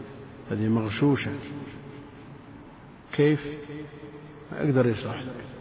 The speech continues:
وهكذا في سائر المهن والحرف والصناعات، يطلع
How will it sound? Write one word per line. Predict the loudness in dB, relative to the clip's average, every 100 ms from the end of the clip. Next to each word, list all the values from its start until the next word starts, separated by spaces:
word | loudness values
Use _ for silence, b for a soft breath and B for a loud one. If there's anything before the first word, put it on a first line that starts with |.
| -14 -14 -14 -14 -16 -16 -16 -16 -16 -18 -18 -18 4
وهكذا | 10 10 10 10 10
في | 8 6
سائر | 8 10 10 8 6 4 4
المهن | 8 10 10 8
والحرف | 6 4 6 6 4 0
والصناعات، | -2 0 0 2 2 2 0 -8 -10 -12 -12 -12 -14 -14 -16 -16 -16 -16 -16 -16 -16 -2 2
يطلع | 4 6 4 4